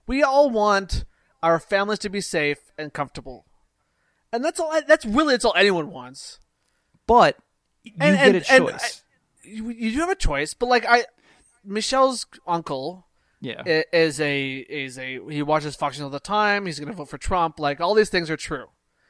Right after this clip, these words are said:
Speaker 1: And he's not an idiot. But, like, he's governed by fear, I think.
Speaker 2: And, uh, my point is that we're all governed by fear here. That's the choice I'm
Speaker 1: No,
Speaker 2: saying that we're
Speaker 1: no,
Speaker 2: making.
Speaker 1: we're not.
Speaker 2: The
Speaker 1: That is a
Speaker 2: choice we're
Speaker 1: choice.
Speaker 2: making is, what is the apocalypse you're preparing for?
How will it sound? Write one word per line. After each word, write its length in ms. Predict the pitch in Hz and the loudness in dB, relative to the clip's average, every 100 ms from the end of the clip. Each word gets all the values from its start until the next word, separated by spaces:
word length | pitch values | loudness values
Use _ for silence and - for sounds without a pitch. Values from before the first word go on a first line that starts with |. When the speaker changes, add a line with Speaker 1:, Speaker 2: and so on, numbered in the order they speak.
| _ _ _ _ - | _ _ _ _ -2
Speaker 1:
And 60 | |
he's 100 | 190 | -2
not 200 | 196 226 | 2 0
an 80 | 202 | 2
idiot. 460 | 196 139 107 - - _ _ _ _ _ _ _ | -2 -4 -10 -20 -20 _ _ _ _ _ _ _
But, 100 | 190 | -2
like, 300 | 190 180 175 | 2 2 2
he's 260 | 160 185 170 | -2 -6 -2
governed 460 | 202 190 208 190 | 2 4 2 0
by 180 | 165 160 | -2 -2
fear, 460 | - - 226 147 131 120 | -4 -10 -8 -8 -10 -12
I 80 | 139 | -12
think. 480 | - 113 131 - _ - - | -12 -16 -16 -20 _ -18 -6
Speaker 2:
And, 120 | 262 - 277 - 320 | -6 -6 -18 -16 -12
uh, 80 | 320 | -8
my 180 | 294 294 | 2 4
point 260 | 277 302 311 | 4 2 2
is 120 | 294 | 2
that 100 | 262 | 0
we're 100 | 254 | 4
all 140 | 269 262 | 4 4
governed 200 | 233 156 | 2 0
by 60 | |
fear 160 | 135 135 | -2 -2
here. 160 | 123 117 | -2 -2
That's 160 | 127 - | -4 -4
the 60 | |
choice 300 | 165 208 208 | 0 4 4
I'm 100 | 427 | 6
Speaker 1:
No, 40 | 392 | 6
Speaker 2:
saying 160 | 208 | 6
that 80 | 196 | 4
we're 60 | - | 6
Speaker 1:
no, 80 | - | 6
Speaker 2:
making. 160 | - 320 | 6 4
Speaker 1:
we're 40 | |
not. 240 | 320 349 | 2 2
Speaker 2:
The 60 | 226 | 6
Speaker 1:
That 80 | 262 | 6
is 20 | 311 | 6
a 20 | |
Speaker 2:
choice 260 | 240 269 | 4 4
we're 120 | 285 240 | 2 2
Speaker 1:
choice. 60 | |
Speaker 2:
making 360 | 226 247 214 180 | 2 2 0 0
is, 300 | 165 147 - - | 0 0 -4 -16
what 420 | - 120 165 220 233 | -14 -2 4 4 4
is 120 | 196 | -4
the 100 | 214 | -2
apocalypse 680 | - 190 185 170 180 - | -4 -2 -2 0 -6 -8
you're 160 | 151 156 | -6 -4
preparing 460 | 147 - 143 127 - | -4 -6 -8 -8 -12
for? 320 | - - | -16 -16